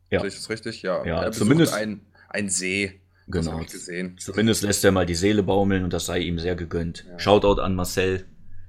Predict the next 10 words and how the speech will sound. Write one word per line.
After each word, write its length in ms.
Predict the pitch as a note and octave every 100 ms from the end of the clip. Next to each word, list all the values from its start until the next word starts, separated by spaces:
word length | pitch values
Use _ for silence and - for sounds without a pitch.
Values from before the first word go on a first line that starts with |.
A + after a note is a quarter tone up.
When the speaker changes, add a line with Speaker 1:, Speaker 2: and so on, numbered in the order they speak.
| -
Speaker 1:
Wir 120 | -
haben 120 | G#2+ G#2+
dich 120 | -
Speaker 2:
Shoutout. 100 | G#2+
Speaker 1:
lieb. 220 | A2 F#2+ - -
Speaker 2:
Bre, 200 | B2 D#3 - B2
bre, 220 | E3+ G3+ -
bre. 280 | B2 - G#3+ - F#3 C#3+ -
Speaker 1:
<laughs> 380 | - - - -
Buja. 340 | F3 D#3+ -